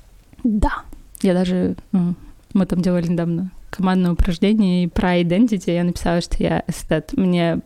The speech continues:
наверное, иногда тяжело из-за этого, но я могу, даже когда я делаю презентации, зачем-то потратить слишком много времени для того, чтобы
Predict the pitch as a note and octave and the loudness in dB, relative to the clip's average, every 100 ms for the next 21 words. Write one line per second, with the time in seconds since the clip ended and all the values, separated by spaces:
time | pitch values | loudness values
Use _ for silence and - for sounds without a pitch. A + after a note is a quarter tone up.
0 | - - F3+ E3+ F3 E3+ E3+ E3+ - F3+ | -6 -2 0 2 2 0 -2 -4 -2 0
1 | D#3+ D#3+ D#3+ E3 - - - F3 D#3+ E3 | 0 0 -2 -2 -6 -12 -4 0 2 2
2 | C4 D4 F#3 - E3+ D#3+ - - F3 E3+ | 2 4 2 0 -4 -2 -4 -2 0 0
3 | E3 E3 E3+ - - - F3 D#3 E3+ E3 | 0 0 -2 -4 -4 -2 0 0 0 0
4 | E3 E3 E3+ - - - A3+ F3 E3 - | 0 -2 -4 -10 -20 -16 -6 -2 -2 -4
5 | - D#3+ D#3+ D#3 - - E3 D#3+ D#3+ E3+ | -4 -4 -4 -6 -4 -2 0 0 0 0
6 | G3+ - F#3 F3 - - - - G#3+ - | -2 -2 -2 -2 -6 -18 -6 0 0 2
7 | G3+ E3 F#3 F3 - - - A#3 F3+ F3 | 0 0 -4 -6 -8 -14 0 2 4 4
8 | F#3 F3+ - C4 C#4 - A3+ B3 G#3+ G#3 | 2 0 4 6 6 6 8 8 8 6
9 | G3 G#3 G3 F#3+ F#3+ G3+ - F3+ F3+ F#3 | 6 4 4 2 2 0 0 0 2 2
10 | A3 | 2